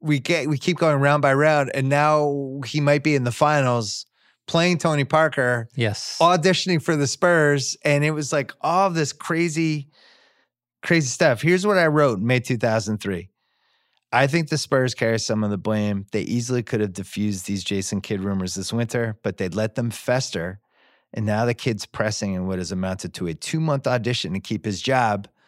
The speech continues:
Speaker 1: Did that need to happen? I can't imagine why the Spurs would want to spend all their money on Kidd this summer, especially when he's been in the league for ten years already. Do they honestly feel like he's peaking in seasons eleven through seventeen? Please,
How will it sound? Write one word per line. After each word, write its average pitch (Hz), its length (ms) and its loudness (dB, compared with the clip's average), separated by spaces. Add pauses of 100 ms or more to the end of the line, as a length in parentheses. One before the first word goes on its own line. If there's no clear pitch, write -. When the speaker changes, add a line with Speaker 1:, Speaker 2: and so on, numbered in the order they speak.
(360)
Speaker 1:
Did 101 140 -4
that 120 200 0
need 120 260 0
to 135 100 0
happen? 151 640 0
I 135 80 0
can't 135 300 -2
imagine 131 380 0
why 117 100 0
the 117 100 0
Spurs 107 360 -4
would 101 120 -6
want 104 180 0
to 104 40 -4
spend 104 300 -4 (100)
all 139 200 4
their 190 160 2
money 170 280 0
on 139 120 2
Kidd 202 240 -4
this 151 160 -2
summer, 110 400 -2 (540)
especially 156 480 0
when 151 140 2
he's 135 120 -2
been 135 160 0
in 131 80 0
the 127 80 0
league 131 200 0
for 127 100 -8
ten 131 240 -2
years 160 240 0
already. 107 460 -2 (300)
Do 117 80 -4
they 110 140 0
honestly 120 360 0
feel 107 160 -4
like 101 160 -4
he's 101 140 -6
peaking 101 440 -6
in 92 80 -6
seasons 95 420 -6
eleven 98 260 -2
through 98 140 -6
seventeen? 101 580 -4
Please, 170 640 -4